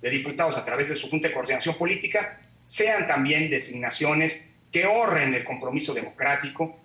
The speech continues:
y que lleven a este comité a los mejores y más calificados, imparciales, especialistas de la materia electoral.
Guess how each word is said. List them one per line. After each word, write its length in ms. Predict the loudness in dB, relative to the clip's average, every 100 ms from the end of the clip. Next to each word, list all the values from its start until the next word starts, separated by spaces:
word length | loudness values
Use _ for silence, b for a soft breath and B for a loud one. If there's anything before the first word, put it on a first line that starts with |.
| _ -4
y 180 | -2 0
que 420 | 2 0 -4 -14 _ _ _ 0
lleven 320 | 2 4 2
a 140 | 2 2
este 220 | 0 -4
comité 640 | -2 -4 0 -2 -2 -12 -20 _ _ 0
a 100 | 2
los 220 | 0 0
mejores 560 | -2 2 2 2 0 0
y 60 |
más 200 | 0 0
calificados, 960 | 0 -2 -4 -8 0 0 0 -4 -10 -18 _ -4
imparciales, 1000 | -2 0 0 2 2 2 0 -4 -10 -14 _ _ _ _ _ _ _ _ _ _ _ _ _
especialistas 680 | -2 0 0 2 0 0 -2
de 60 | -2
la 60 |
materia 300 | -2 -4 -6
electoral. 320 | -8 -14 -20